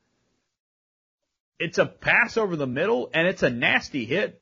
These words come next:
but the guy turned his shoulder into it as much as he could. It was bang, bang. It was, it looked clean. You know, didn't even really seem like there was egregious helmet contact.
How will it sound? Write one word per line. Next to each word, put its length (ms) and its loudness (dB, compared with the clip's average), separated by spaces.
but 260 -2
the 80 4
guy 280 4
turned 380 -6
his 160 -6
shoulder 500 -2
into 360 0
it 80 2
as 160 2
much 300 0
as 100 -6
he 100 -2
could. 440 2
It 80 4
was 180 4
bang, 460 2
bang. 480 4
It 200 -2
was, 440 -6
it 180 -2
looked 340 -2
clean. 560 0
You 140 -6
know, 140 -2
didn't 300 -4
even 180 2
really 220 4
seem 240 -4
like 160 2
there 120 2
was 140 -2
egregious 600 0
helmet 340 2
contact. 600 -4